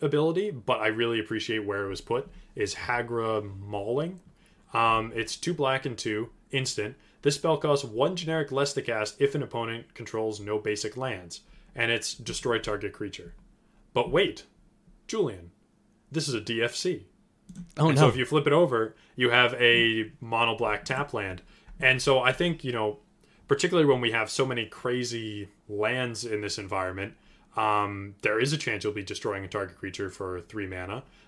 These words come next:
Speaker 1: but also have the ability to just play it as a land when you need it is,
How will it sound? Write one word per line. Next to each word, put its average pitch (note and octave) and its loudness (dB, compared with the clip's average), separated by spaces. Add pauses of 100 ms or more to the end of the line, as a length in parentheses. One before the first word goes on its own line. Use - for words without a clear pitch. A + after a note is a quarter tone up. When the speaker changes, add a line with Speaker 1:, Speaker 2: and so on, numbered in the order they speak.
(140)
Speaker 1:
but B2+ 6
also C#3+ 4
have B2+ 4
the A#2+ 0
ability A2 2
to A2+ -10
just A2 -4
play B2 2
it A#2 2
as A2 -2
a G#2+ -2
land A2 -2
when G#2 -2
you G2 -8
need C#3+ 0
it G#2+ 0 (340)
is, G#2+ 2